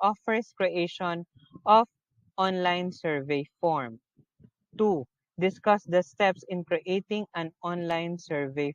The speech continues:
form. Three, follow the steps in creating an online survey. Before we go on to our lesson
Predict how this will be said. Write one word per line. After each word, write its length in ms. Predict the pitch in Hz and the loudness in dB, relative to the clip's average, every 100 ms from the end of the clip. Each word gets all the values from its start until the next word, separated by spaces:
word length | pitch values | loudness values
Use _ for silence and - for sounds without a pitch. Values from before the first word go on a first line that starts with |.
| - | -4
form. 380 | 165 135 117 120 _ _ _ _ _ _ | -4 -4 -6 -16 _ _ _ _ _ _
Three, 320 | 185 208 247 269 _ - - _ _ - | 0 0 0 -4 _ -20 -20 _ _ 6
follow 300 | 233 247 240 | 6 6 2
the 160 | 202 | 0
steps 420 | 214 - 196 180 _ | -2 0 0 0 _
in 180 | 202 208 | -6 -4
creating 640 | 196 185 180 175 180 175 165 - | -4 -4 -4 -4 -4 -6 -8 -8
an 160 | 196 180 | -8 -6
online 580 | 147 143 139 139 156 160 | -6 -4 -4 -4 -6 -10
survey. 520 | - 123 117 117 104 _ _ _ - - _ _ _ _ _ _ _ _ _ _ - - | -6 -6 -6 -12 -16 _ _ _ -20 -20 _ _ _ _ _ _ _ _ _ _ -20 -2
Before 320 | 180 - 285 | -2 6 6
we 140 | 294 254 | 6 -2
go 340 | 196 214 202 190 | 2 2 2 2
on 320 | 190 185 185 - | 2 2 -2 -2
to 280 | 185 175 175 | 0 2 2
our 340 | 175 170 165 160 | 2 2 2 2
lesson 540 | 165 202 - 202 175 | 2 0 -2 -6 -6